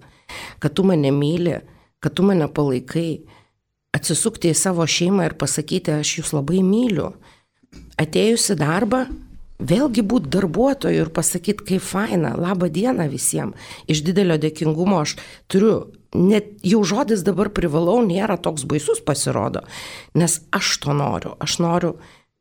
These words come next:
dalintis džiaugsmu, dalintis dėkingumu, reiškia, aš turiu eiti ir nešti tą žinią, kurią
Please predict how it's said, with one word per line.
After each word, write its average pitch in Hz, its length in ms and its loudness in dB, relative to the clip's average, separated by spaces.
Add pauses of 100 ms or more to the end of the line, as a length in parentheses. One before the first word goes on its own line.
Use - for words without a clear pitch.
(220)
dalintis 151 560 2
džiaugsmu, 143 560 0
dalintis 151 500 2
dėkingumu, 143 680 2
reiškia, 143 340 -2
aš - 200 -2
turiu 170 260 2
eiti - 380 -4 (400)
ir 147 220 2
nešti 156 420 2
tą 208 160 0
žinią, 190 480 2
kurią 151 240 0